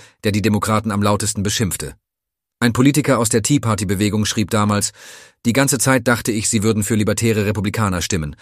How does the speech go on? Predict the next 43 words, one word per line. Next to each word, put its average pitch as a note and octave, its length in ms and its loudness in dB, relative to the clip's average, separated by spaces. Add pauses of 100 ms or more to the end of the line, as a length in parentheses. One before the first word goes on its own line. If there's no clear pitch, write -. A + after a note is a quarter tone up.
(320)
Aber A#2+ 200 4
nach A#2 140 4
einiger A#2+ 320 2
Selbstreflexion A2+ 800 2
wurde G#2+ 160 0
mir G2+ 140 0
klar, A2 280 0 (240)
dass G2+ 160 -2
sie, A#2+ 220 2
als G2+ 140 -2
sie A#2 100 -2
in G#2+ 100 -2
den G2+ 120 -2
Vorwahlen G#2 440 2
für G2+ 160 -2
Rand G#2+ 240 0
Ron A2+ 220 2
oder F#2 160 -2
für G#2+ 100 -4
mich A2 220 0
votierten, G#2+ 480 -2 (240)
nicht B2 240 0
für A#2+ 80 0
libertäre G#2 480 0
Ideen F#2 280 -2
stimmten. E2+ 440 -6 (380)
Sie G#2+ 140 -4
stimmten A#2 280 0
einfach G#2+ 320 -4
für A#2 100 -2
den G2 120 -2
verrücktesten G#2+ 500 -2
Typen G#2+ 240 -2
im F#2 100 -2
Rennen. E2+ 300 -4 (340)
Und G#2 160 -2
Donald A2+ 220 2
Trump A#2 260 0 (220)
war G#2 100 0
dabei G2 220 -2
schlicht - 260 -4
der G2 80 -2
Beste.“ D#2+ 380 -6